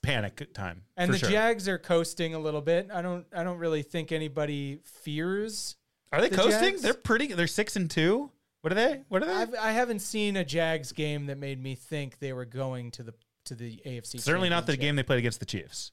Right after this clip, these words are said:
Speaker 2: Yeah, exactly. And that's gonna happen from time. I, now I love Travis Etienne. He's on my fantasy team. You know,
Speaker 1: Six and two
Speaker 2: can
Speaker 1: Jags.
Speaker 2: you stay as relevant as you have been? I don't know.
Speaker 1: Jags on a five-game winning streak.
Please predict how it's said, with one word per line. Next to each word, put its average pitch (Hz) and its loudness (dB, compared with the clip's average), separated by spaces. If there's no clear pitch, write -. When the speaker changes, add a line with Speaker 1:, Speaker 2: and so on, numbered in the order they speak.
Speaker 2:
Yeah, 226 4
exactly. 175 0
And 139 -4
that's 156 -6
gonna 175 -2
happen 185 -4
from 165 -10
time. 180 0
I, 175 2
now 165 2
I 175 4
love 208 2
Travis 214 0
Etienne. 208 -4
He's 151 -8
on 151 -6
my 160 -4
fantasy 185 -6
team. 185 -6
You 175 -4
know, 127 -2
Speaker 1:
Six 139 -4
and 135 0
two 127 0
Speaker 2:
can 196 2
Speaker 1:
Jags. 170 2
Speaker 2:
you - -8
stay 202 0
as 180 -4
relevant 196 -2
as 170 -6
you 165 -2
have 190 -2
been? 214 -2
I 151 -6
don't 165 -6
know. 180 -2
Speaker 1:
Jags 160 2
on 143 -2
a 123 2
five-game 175 2
winning 156 2
streak. - -6